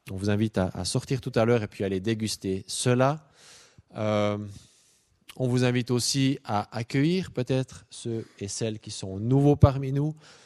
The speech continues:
à lever les yeux. On a du plaisir à se retrouver après les vacances. Euh, mais voilà, soyez, soyons conscients de ceux qui sont là. Et puis, soyez vraiment tous accueillis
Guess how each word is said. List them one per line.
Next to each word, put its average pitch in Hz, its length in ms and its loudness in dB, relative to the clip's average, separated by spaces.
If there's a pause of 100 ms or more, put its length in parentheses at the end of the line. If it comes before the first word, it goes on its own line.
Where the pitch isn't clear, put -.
(260)
à 95 100 -4
lever 123 320 4
les 139 260 4
yeux. 156 240 6
On 123 120 0
a 101 100 -2
du 101 80 -8
plaisir 117 320 -2
à 110 80 -4
se 113 100 2
retrouver 135 440 4
après 123 240 0
les 120 80 4
vacances. 139 600 0 (440)
Euh, 101 260 -4
mais 104 140 -4
voilà, 107 300 0
soyez, 117 400 -2
soyons 123 340 0
conscients 160 560 0
de 123 100 -2
ceux 123 140 -6
qui 123 160 -6
sont 117 220 -4
là. 156 360 0 (400)
Et 110 60 -16
puis, 110 220 -12
soyez 113 360 -4
vraiment 104 360 -6
tous - 520 -8
accueillis 131 540 0